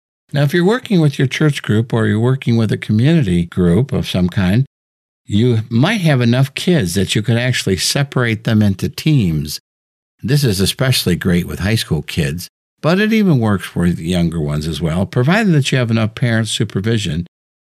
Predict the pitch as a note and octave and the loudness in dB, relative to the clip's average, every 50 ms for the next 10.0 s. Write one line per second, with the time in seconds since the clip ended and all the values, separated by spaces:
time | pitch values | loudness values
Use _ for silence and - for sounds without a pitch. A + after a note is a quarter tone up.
0 | _ _ _ _ - E2+ G2+ C3 C#3+ C#3+ C#3 C3+ B2 A#2 A2+ A2+ A#2+ A2+ - - | _ _ _ _ -4 -2 2 2 2 4 4 4 4 2 2 2 0 0 -2 -2
1 | A#2+ G#2+ - A#2+ F#2+ A2 A2+ A2+ A2+ G#2+ F2+ F2 F2 F2 F2 E2+ - E2+ E2+ F2+ | -4 -2 -2 -2 -2 0 0 0 0 0 2 2 2 2 0 0 -2 -2 -2 0
2 | G2 A2 G#2 G2 F2+ E2+ - - - F2 E2 C2+ - - - - - G#2+ A2+ A#2 | 0 0 -2 -2 -4 -6 -6 -4 -4 -4 -4 -6 -8 -10 -8 -2 0 0 2 2
3 | A#2 A#2 A2 F#2 F2 E2 E2 E2 E2 E2 - - A#2+ A#2+ A#2+ A#2 A2 G2+ F2+ E2+ | 2 2 2 0 0 0 -2 -4 -4 -6 -8 -4 -2 -2 0 0 0 0 -2 -2
4 | D#2+ D#2 - _ _ _ _ _ _ _ _ _ _ _ - A#2 A2+ A2 G#2+ G#2 | -4 -8 -12 _ _ _ _ _ _ _ _ _ _ _ -4 -2 0 2 2 0
5 | G2+ - _ _ - C3 G#2 - D#3 E3 F#3 G3+ F3+ C#3+ - - F3 E3 C#3 G#2 | -2 -4 _ _ -4 -4 -2 0 2 2 2 2 2 0 0 0 0 2 2 2
6 | F#2+ F2+ - G#2+ G#2+ B2 B2+ A#2+ A#2 G#2 F2 - - _ _ _ _ - - - | 2 0 0 0 2 2 2 0 -2 -2 -4 -6 -12 _ _ _ _ -12 -10 -6
7 | - - B2+ - - G3+ E3+ - - - G3 G3 E3 A#2 G#2+ A#2 C3 C#3+ C#3 - | -4 -4 -4 -2 -2 -4 -4 -4 -4 -2 0 2 2 4 4 4 2 2 0 -2
8 | - - G2 G2+ G2 G#2 G#2 F#2 - A2 F#2+ - - G2+ F#2 - - B2+ B2 A2+ | -4 -2 0 0 0 0 -2 -2 -2 -4 -4 -2 -2 -4 -2 0 0 0 2 2
9 | A2+ - - - - G#2 F#2+ F#2+ F#2+ F#2 F#2 F2+ _ _ - G#2+ G#2 G2+ F#2+ F#2 | 0 -4 -6 -6 -2 0 0 2 2 0 -2 -6 _ _ -2 0 2 2 2 2